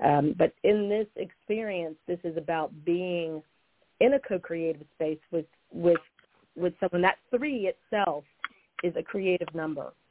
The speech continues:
So it's using your creativity, using what you know, experiencing, uh, well, I would say experiencing the gifts in life, right? So as these numbers, I'm like,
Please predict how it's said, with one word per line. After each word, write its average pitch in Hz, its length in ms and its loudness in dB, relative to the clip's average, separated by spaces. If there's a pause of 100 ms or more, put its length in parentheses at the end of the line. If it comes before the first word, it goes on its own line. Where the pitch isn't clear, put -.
(240)
So 185 100 4
it's 180 160 0
using 190 340 -4
your 175 140 2
creativity, 165 920 0 (340)
using 175 420 4
what 170 200 2
you 165 200 -6
know, 156 440 -6 (260)
experiencing, 170 1200 2 (400)
uh, 151 320 -2 (960)
well, 185 200 4
I 185 40 6
would 180 100 2
say 180 120 4
experiencing 262 540 -4
the 190 60 -4
gifts 170 280 -6
in 156 120 -10
life, 147 320 -16
right? 160 320 -6 (120)
So 180 260 4 (840)
as 196 80 -2 (100)
these 262 200 -4
numbers, 214 500 -2
I'm 180 120 -6
like, 175 180 -6